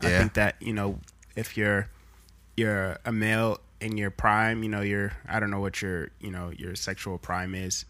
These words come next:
Speaker 1: uh, like, the time where you can, uh, that you, the time that you're most likely to have a baby. I don't know what age
Speaker 2: Thirties.
Speaker 1: that is.
Speaker 2: Women in their sexual prime at thirty-six.
Speaker 1: I'm talking about men.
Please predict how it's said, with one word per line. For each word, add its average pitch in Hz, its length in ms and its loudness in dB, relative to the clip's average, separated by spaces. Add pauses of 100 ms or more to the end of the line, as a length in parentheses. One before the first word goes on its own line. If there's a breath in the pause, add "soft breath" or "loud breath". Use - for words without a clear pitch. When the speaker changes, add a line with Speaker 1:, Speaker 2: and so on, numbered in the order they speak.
Speaker 1:
uh, 85 300 -6 (460 soft breath)
like, 101 140 -4
the 104 100 -4
time 107 280 4
where 101 100 -2
you 101 260 0 (500)
can, 95 520 -2 (120)
uh, 95 160 -6 (240)
that 117 220 2
you, - 100 -8
the 120 120 -4
time 147 220 6
that - 160 0
you're 120 80 0
most 113 260 0
likely 107 300 -2
to 110 180 -6
have 98 360 -4
a - 80 -10
baby. 104 400 -4 (520 soft breath)
I 107 100 -2
don't 101 100 -4
know 101 100 -2
what 92 140 -4
age 101 80 0
Speaker 2:
Thirties. 101 280 8
Speaker 1:
that 104 60 0
is. 104 320 -2
Speaker 2:
Women 110 240 6
in 101 80 6
their 90 80 4
sexual 92 380 2
prime 98 260 4
at 76 80 -4
thirty-six. 90 880 0
Speaker 1:
I'm 127 80 -4
talking 120 180 2
about 98 180 -2
men. 101 340 -4